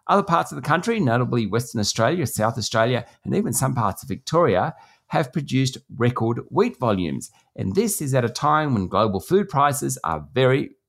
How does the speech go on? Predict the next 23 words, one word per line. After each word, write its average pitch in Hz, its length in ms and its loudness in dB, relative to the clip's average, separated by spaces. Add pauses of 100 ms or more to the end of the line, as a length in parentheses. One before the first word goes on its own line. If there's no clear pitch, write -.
very 104 380 2 (160)
high. 80 400 0
Of - 380 -20
course, 95 240 -2
that's 117 220 -2
thanks 107 220 -4
to - 80 -16
the 95 80 -6
war 92 200 0
in 80 140 -4
Europe. 151 320 2 (380)
Offsetting 170 340 2
the 131 80 2
higher 156 320 4
prices 131 480 0
somewhat 147 540 2 (240)
are 131 80 0
much 131 220 0
higher 101 340 2
input 131 340 -2
costs - 500 -2
for 139 100 -6
farmers. 156 580 2